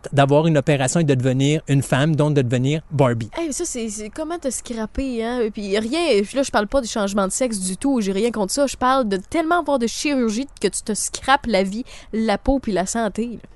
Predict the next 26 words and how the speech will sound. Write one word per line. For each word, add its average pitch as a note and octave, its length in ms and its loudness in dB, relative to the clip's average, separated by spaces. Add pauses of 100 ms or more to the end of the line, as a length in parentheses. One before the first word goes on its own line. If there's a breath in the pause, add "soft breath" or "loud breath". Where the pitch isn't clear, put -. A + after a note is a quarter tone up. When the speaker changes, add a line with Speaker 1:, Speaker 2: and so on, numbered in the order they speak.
Speaker 1:
Écoute, G#3 260 4
on F3+ 80 6
parle G#3+ 200 4
de E3 100 6
cinq G#3 280 4
cent D#3 220 4
mille E3+ 200 6
dollars D3+ 300 4
qu'il D3 140 2
a - 20 2
investi B2 240 2 (100)
Speaker 2:
Ah ! C4+ 140 4
Speaker 1:
juste F#3 280 4
pour C#3+ 180 2
être B2 180 0
Ken. D3 360 4 (880)
Juste F3+ 200 4
pour E3+ 140 6
être C#3+ 140 4
Ken. D#3+ 320 4 (500 soft breath)
T'imagines D#3+ 480 2
qu'il D3 120 -4
va C#3+ 100 6
revenir C#3+ 360 2
à C#3+ 80 4
Barbie ? C3 400 2